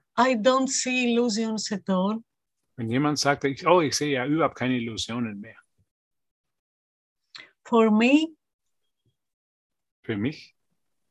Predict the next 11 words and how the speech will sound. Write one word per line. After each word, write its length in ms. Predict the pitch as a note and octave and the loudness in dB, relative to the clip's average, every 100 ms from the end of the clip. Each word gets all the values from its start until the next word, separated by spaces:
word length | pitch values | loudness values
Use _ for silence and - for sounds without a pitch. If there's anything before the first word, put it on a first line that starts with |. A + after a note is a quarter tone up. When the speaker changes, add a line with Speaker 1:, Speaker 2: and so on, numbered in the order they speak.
| _ - | _ 4
Speaker 1:
either 440 | B3 C4+ B3 C4 | 6 6 4 2
he's 680 | A#3+ - C4 B3+ A3 - - _ _ _ - | 2 0 0 0 -2 -4 -10 _ _ _ -4
so 400 | - - C4 B3 | 0 4 4 4
enlightened, 920 | B3 A3+ G#3+ G3 G3+ G3+ C4 C#4+ - _ _ _ _ - | 2 2 4 4 2 -2 -4 -4 -6 _ _ _ _ -4
Speaker 2:
Entweder 360 | C3+ E3+ D#3+ C#3+ | 2 2 6 6
er 60 | B2+ | 4
ist 120 | - | 2
so 180 | C#3+ E3+ | 0 0
erleuchtet, 600 | B2 A2+ A#2+ - F3 - _ _ _ _ _ _ _ _ _ _ _ _ _ _ _ _ _ _ - | -2 -2 -4 -6 -8 -8 _ _ _ _ _ _ _ _ _ _ _ _ _ _ _ _ _ _ -2
Speaker 1:
or, 360 | A#3 A#3+ A#3+ A#3+ | 2 4 4 4
uh, 280 | A#3 A#3 | 2 0